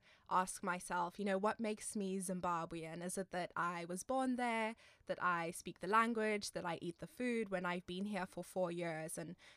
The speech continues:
have grown so much, and so much of me is westernized, westernized, excuse me. So what do you think makes you Zimbabwean?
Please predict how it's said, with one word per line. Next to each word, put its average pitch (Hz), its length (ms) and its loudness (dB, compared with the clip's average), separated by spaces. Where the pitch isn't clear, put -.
have 180 220 0
grown 196 300 6
so 180 240 0
much, 175 320 -2
and 185 100 -6
so 190 220 4
much 180 300 -2
of 175 80 -8
me 170 320 -4
is 175 280 0
westernized, 170 1000 -4
westernized, 180 840 0
excuse 180 360 -6
me. 180 120 -6
So 190 380 2
what 202 180 2
do 226 100 -4
you 226 80 0
think 175 280 -2
makes - 300 -8
you 170 140 0
Zimbabwean? 165 880 -6